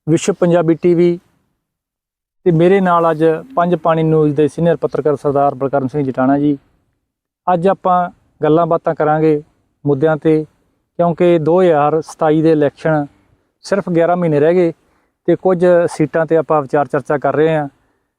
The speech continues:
ਤੇ ਸਭ ਤੋਂ ਪੰਜਾਬ ਦੀ ਜਿਹੜੀ ਹੌਟ ਸੀਟ ਹੈ, ਸਾਡੇ ਜ਼ਿਲ੍ਹਾ ਸ਼੍ਰੀ ਮੁਕਤਸਰ ਸਾਹਿਬ ਦੇ ਹਲਕੇ ਲੰਬੀ ਦੀ ਆਪਾਂ ਗੱਲਬਾਤ ਕਰਾਂਗੇ। ਇੱਥੋਂ ਦੇ ਹਾਲਾਤ,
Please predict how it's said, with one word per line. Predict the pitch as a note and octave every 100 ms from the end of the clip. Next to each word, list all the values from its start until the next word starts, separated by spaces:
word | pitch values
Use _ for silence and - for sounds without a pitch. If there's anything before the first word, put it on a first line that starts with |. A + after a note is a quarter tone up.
| _
ਤੇ | E3+
ਸਭ | - - G3 -
ਤੋਂ | G3+ F#3
ਪੰਜਾਬ | E3+ D#3 D#3+ D3+ D3
ਦੀ |
ਜਿਹੜੀ | E3 D#3+
ਹੌਟ | D3 C#3+ C#3
ਸੀਟ | - D3+ C3
ਹੈ, | C3 - _ _ _ _ _ _ _ _ _ _ _ _ _ _ _ _ _ _ _ _ _ _ _ -
ਸਾਡੇ | D#3 D#3 D3 D3 - _
ਜ਼ਿਲ੍ਹਾ | D3+ E3
ਸ਼੍ਰੀ | E3 D#3+
ਮੁਕਤਸਰ | D3+ D3 -
ਸਾਹਿਬ | D3+ D#3+ D#3+
ਦੇ | C#3+ C#3+ A#2+ _ -
ਹਲਕੇ | C#3+ - C#3
ਲੰਬੀ | C3+ C#3 D3 C#3
ਦੀ | C#3 C3 C#3 - _ _
ਆਪਾਂ | - C#3
ਗੱਲਬਾਤ | C3+ C3+ -
ਕਰਾਂਗੇ। | C#3+ E3 D#3+ D3 - _ _ _ _ _ _ -
ਇੱਥੋਂ | F3 - G3+
ਦੇ | G3
ਹਾਲਾਤ, | D3 D3 D3+ D#3 D#3 D#3 D3